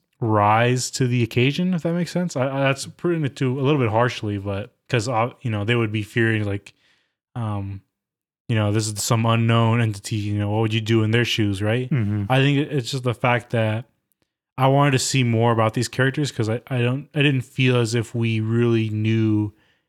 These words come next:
Speaker 1: any of them to a great extent. And I think if we, uh, allowed time in the film, 'cause this film was, uh, really short. At least I felt like it was only an hour and fifty-seven minutes, which
Speaker 2: Yeah, close to two hours,
Speaker 1: Yeah,
Speaker 2: yeah.
Speaker 1: close to two hours. I felt like they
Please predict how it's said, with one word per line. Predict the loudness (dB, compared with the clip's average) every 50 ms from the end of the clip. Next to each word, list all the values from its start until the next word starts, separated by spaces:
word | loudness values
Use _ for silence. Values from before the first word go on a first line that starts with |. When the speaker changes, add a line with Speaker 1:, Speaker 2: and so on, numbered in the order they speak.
| _ _ _ _ _
Speaker 1:
any | 0 2 2 4 4 4 4
of | 2 2 2
them | 0 0 0 0 -2 -2 -4 -8 -10 _ _ _ _ _ _ _ _ _ _ _
to | 0 2 2 2
a |
great | 2 2 2 2 4 2
extent. | 0 -2 -6 -8 -4 -2 0 0 0 0 -4 -8 -12 -14 -16 _ _ _ _
And | -4 -2 0
I | 0 0
think | 0 -2 -4 -4 -6 -10 -20 _ _ _ _ _ _ -6
if | -6 -6 -4 -2
we, | -2 0 0 0 -2 -4 -4 -8 -12 _ _ _ _ _ _ _ _ -6
uh, | -6 -4 -2 -2 -2 0
allowed | 2 2 4 2 2 0 -2
time | -4 -2 -2 0 0 0 0 -2 -4 -6 -8 -8 _
in | -4 -2 -2
the | -2
film, | -2 -2 -4 -2
'cause | -2 0 0
this | 0 -2 -2
film | -4 -4 -2 -2 0
was, | -2 -2 -2 -4 -6 -6 -6
uh, | -6 -4
really | -2 0 0 0 0
short. | -2 -2 -2 -2 0 0
At | -2
least | -2 -2 -2
I | -2 -4
felt | -4 -4 -6 -6 -4
like | -6 -6 -8 -10 -16 _ _ _ _ _ -2
it | 0
was | 2 2
only | 2 2 2 2
an | 0
hour | 0 0 2 2 2 2
and | 2 0
fifty-seven | -4 -6 -6 -6 -4 -4 -2 -2 -2
minutes, | -2 -4 -4 -4 -6 -8 -8
which | -10 -10 -8 -6 -4
Speaker 2:
Yeah, | -2 0 0 0
close | -2 -2 -4 -4 -4 -8
to | -12
two | -10 -8 -6 -6 -4
hours, | -4 -4 -4 -4 -4 -4
Speaker 1:
Yeah, | -4 0
Speaker 2:
yeah. | 2
Speaker 1:
close | 2 4 4
to | 2 0
two | -2 0 0 0
hours. | 2 2 0 0 -2 0
I | 0 0 0 0
felt | 0 0 2 2 2
like | 2 2
they | 0